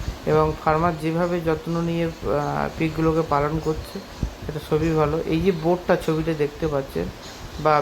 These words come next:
বিডার, এটা প্রায় তিনশো কেজি মতো ওয়েট হবে। পুরানো লোমগুলো মল্টিং হয়ে দেখুন নতুন লোম উঠছে,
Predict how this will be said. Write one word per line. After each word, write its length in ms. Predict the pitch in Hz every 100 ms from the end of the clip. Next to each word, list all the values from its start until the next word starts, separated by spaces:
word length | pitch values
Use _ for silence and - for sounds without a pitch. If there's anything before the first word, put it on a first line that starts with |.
| 143
বিডার, 340 | 180 165 147 185 - - -
এটা 280 | 156 160 175 175
প্রায় 240 | 175 190 190
তিনশো 520 | 185 202 190 - 220 208
কেজি 220 | 208 202
মতো 300 | 202 190 185
ওয়েট 280 | 160 143 139
হবে। 180 | 135 139 - - - - -
পুরানো 420 | 175 180 196 202
লোমগুলো 600 | 190 185 185 180 185 196
মল্টিং 420 | 185 165 165 165 185
হয়ে 200 | 180 175
দেখুন 360 | 175 180 175
নতুন 260 | 170 180 175
লোম 300 | 170 160 151
উঠছে, 260 | 143 -